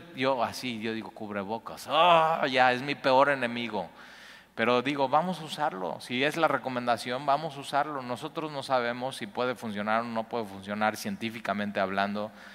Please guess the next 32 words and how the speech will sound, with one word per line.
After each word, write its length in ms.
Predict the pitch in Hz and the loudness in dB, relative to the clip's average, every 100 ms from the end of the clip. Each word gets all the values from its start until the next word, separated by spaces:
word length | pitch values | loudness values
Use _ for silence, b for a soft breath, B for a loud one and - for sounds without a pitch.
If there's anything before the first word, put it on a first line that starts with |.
| B B B - | B B B -4
pero 180 | 110 | -4
si 260 | 107 127 123 | -2 -2 0
es 140 | 147 | 0
una 180 | 165 151 | 0 0
recomendación, 680 | 135 123 123 120 117 143 139 | 0 -2 -4 -4 -2 -4 0
vamos 260 | 135 151 135 | 0 0 -6
a 40 | |
hacer, 160 | 123 147 | -12 -2
no 160 | 151 | 2
es 140 | 165 170 | 2 0
un 120 | 156 | -6
pecado. 640 | 120 101 117 151 147 143 147 - - - _ - | -6 -2 0 2 0 -4 -8 -16 -20 -20 _ -6
Poner 260 | 123 151 | -2 -2
tu 80 | 151 | -4
cubrebocas 580 | 139 131 120 131 135 131 | -6 -2 0 0 0 -2
no 100 | 127 | -4
es 120 | 123 | -8
un 100 | 123 | -8
pecado. 400 | 107 - 139 139 | -6 2 4 4
Al 80 | 127 | 2
revés, 400 | 127 139 151 - B B B | 2 2 0 -2 B B B
con 240 | 131 131 | 4 6
eso 220 | 147 165 180 | 4 2 -2
le 100 | 139 | 0
estás 220 | 151 139 | 0 0
diciendo 320 | 135 139 131 | -2 -2 2
a 20 | |
la 80 | 131 | 2
otra 240 | 131 127 | 4 0
persona, 380 | 110 107 127 127 | -2 -4 -2 -2
"Me 100 | 113 | -2
importas". 760 | 107 101 113 107 90 85 - | -4 -4 -4 -4 -8 -10 -16